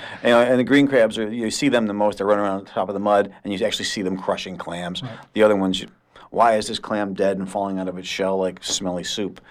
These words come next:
Speaker 1: Right.
Speaker 2: And that's probably milky ribbon worm did that.
Speaker 1: Okay.
Speaker 2: So.
Speaker 1: Well, let's talk a little bit about, um, how clams are managed, um, because that's the other piece of the equation we
Speaker 2: Mm-hmm.
Speaker 1: wanna talk about. But first, I'll remind listeners that they're tuned to Talk of the Towns here on W E R U.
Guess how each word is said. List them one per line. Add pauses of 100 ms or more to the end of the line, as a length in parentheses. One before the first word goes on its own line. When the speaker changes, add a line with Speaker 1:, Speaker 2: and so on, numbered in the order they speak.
(160)
Speaker 1:
Right.
Speaker 2:
And
that's
probably
milky
ribbon
worm
did
that.
Speaker 1:
Okay. (100)
Speaker 2:
So. (640)
Speaker 1:
Well,
let's
talk
a
little
bit
about,
um,
how
clams
are
managed,
um,
because
that's
the
other (200)
piece
of
the
equation
we
Speaker 2:
Mm-hmm.
Speaker 1:
wanna
talk
about. (180)
But
first,
I'll
remind
listeners
that
they're
tuned
to
Talk
of
the
Towns
here
on
W
E
R
U.